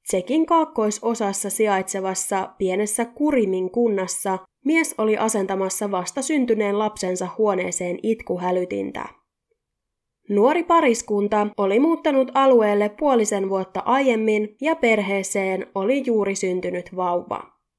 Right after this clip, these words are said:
Itkuhälytin ei ollut aivan perinteinen radiopuhelinmalli, vaan tähän malliin kuului näyttö, jonka kautta vanhemmat voisivat seurata videokuvaa pienokaisensa puuhista kauempaakin.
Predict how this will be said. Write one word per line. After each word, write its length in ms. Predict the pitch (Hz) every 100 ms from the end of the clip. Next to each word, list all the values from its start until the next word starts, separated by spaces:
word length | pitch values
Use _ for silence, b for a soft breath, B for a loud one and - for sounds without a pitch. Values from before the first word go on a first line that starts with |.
| _ _ _ _ _ _ _ -
Itkuhälytin 880 | 240 - 359 302 277 247 247 226 214
ei 240 | - 277 277
ollut 300 | 254 220 -
aivan 340 | 208 208 202
perinteinen 800 | 202 233 233 214 202 190 190 190
radiopuhelinmalli, 1400 | 202 220 214 190 196 196 190 190 196 202 190 190 190 - _
vaan 180 | 254 302
tähän 300 | 311 311 254
malliin 460 | 220 214 202 190 190
kuului 400 | 220 208 185 185
näyttö, 540 | 196 240 254 - 277 269 _ _
jonka 240 | 196 196 285
kautta 340 | 330 320 294
vanhemmat 540 | 294 294 240 214 214
voisivat 440 | 226 226 214 196 190
seurata 500 | 220 208 196 190 190
videokuvaa 680 | 233 214 185 180 190 190 185
pienokaisensa 800 | 233 208 185 185 180 185 185 185 -
puuhista 480 | 208 190 180 -
kauempaakin. 1120 | 180 190 185 180 175 180 180 180 156 - -